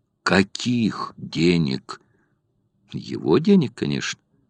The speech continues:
Он банкрот и признан несостоятельным. Он вынужден вести такую жизнь, в противном случае его заставят заплатить долги. Так как он не может тратить деньги, то старательно прячет их.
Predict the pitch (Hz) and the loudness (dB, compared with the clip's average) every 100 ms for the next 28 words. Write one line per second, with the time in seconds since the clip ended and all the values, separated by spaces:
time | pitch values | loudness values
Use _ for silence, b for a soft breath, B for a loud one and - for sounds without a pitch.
0 | _ _ B B - 107 104 - 80 69 | _ _ B B 4 6 6 4 2 2
1 | 82 120 160 - b b b - 110 - | 4 6 4 -2 b b b 6 6 8
2 | 107 143 127 131 131 - 98 104 117 - | 8 6 4 2 2 6 8 8 6 2
3 | 104 - 101 101 76 - 65 64 62 B | 0 0 2 2 0 -4 -8 -8 -10 B
4 | B 113 139 117 156 143 101 82 95 90 | B 8 10 10 10 10 8 8 6 8
5 | 101 - 101 92 90 90 85 123 196 196 | 4 4 4 4 4 4 6 8 8 8
6 | 190 B B - - 104 - 107 98 85 | 6 B B -8 4 4 6 6 6 4
7 | - 82 - 151 135 95 104 131 110 95 | 2 2 4 2 4 6 8 8 8 4
8 | - 110 131 151 - - - 87 104 - | 4 4 6 6 2 -8 -4 2 4 4
9 | 92 - 117 98 107 104 85 69 67 - | 2 2 -4 0 4 6 4 0 -4 -8
10 | _ _ _ _ _ _ _ - 98 - | _ _ _ _ _ _ _ 4 4 4
11 | 76 85 76 78 80 71 58 - - 73 | 0 2 2 4 2 2 -2 -8 -6 -4
12 | 67 - 65 127 190 226 - - _ _ | -2 -4 -10 2 4 6 4 -2 _ _
13 | _ _ - 73 - 65 73 - 147 175 | _ _ -6 -6 -4 -4 -4 -2 0 0
14 | - 117 110 82 - 82 - 82 78 - | 4 8 8 8 6 0 2 0 0 -6